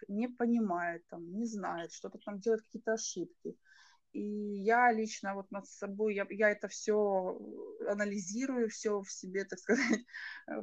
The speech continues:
про-, как-то проговариваю, м, какие-то делаю выводы и понимаю, что ведь ребёнок, он в силу своей, своего возраста, своих возможностей всё это понимает. И нужно,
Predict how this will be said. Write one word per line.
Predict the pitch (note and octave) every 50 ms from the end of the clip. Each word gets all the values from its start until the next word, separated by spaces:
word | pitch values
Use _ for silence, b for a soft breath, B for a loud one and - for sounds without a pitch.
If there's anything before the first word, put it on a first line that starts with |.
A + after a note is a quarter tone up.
| -
про-, | - G#3+ G#3+ - - A3 G#3+ A3 - -
как-то | - G#3 - - G#3
проговариваю, | - A#3+ B3+ G#3+ G3 G#3 F#3 F#3 G#3 A3 A#3+ B3 A#3+ A#3 A3 G#3 G#3 G3+ G3+ G3+
м, | G3+ G#3 - G#3 G3+ G#3 D4+ C#4 C#4
какие-то | - _ - G#3 - G3+
делаю | F#3+ F3 G3 G#3+ G#3 G3+ G3 G3 G3 F#3+ F#3
выводы | F3 F#3+ A#3 B3 A#3 A3+ G#3 F#3+ G3 F#3+ F#3 F#3 B B B B B B B B -
и | G3 G3 G3 G3 G3+ G3+ G3+ G3+ G3+ G#3 G3 - - F#3+ -
понимаю, | G#3 G#3 G#3 G#3+ A3 B3 A#3+ A3 G#3+
что | - - - G#3 G3+ G3+ G3 G3 F#3+ - - _ _ _ - - - - - - - -
ведь | - G3+ A3 G#3+
ребёнок, | G#3+ A3 G3+ G3 B3+ C4+ C4 A#3 A3 -
он | A#3 A#3+ A#3 A3+ - -
в | -
силу | - - C4 C4+ C#4 C#4+
своей, | C#4 - B3+ C4 C4 B3+ B3+ A#3+ B3 A#3+ -
своего | - - B3 B3 C4 B3+
возраста, | C#4 C4 B3 A3 G3+ G3 - -
своих | G3 - - A3 A3+ A3 -
возможностей | A3+ A3 A3+ A3+ A#3 A3 G3+ F#3+ F#3 F#3 F#3 - - - F3+
всё | F3 - - A3 G3+
это | F#3+ F#3+ - F#3+
понимает. | - - F#3 F#3 F#3 F3+ F3 D#3+ F3+ - G#3
И |
нужно, | G#3 A3 A#3 A3 G#3+ A3+ A3 A3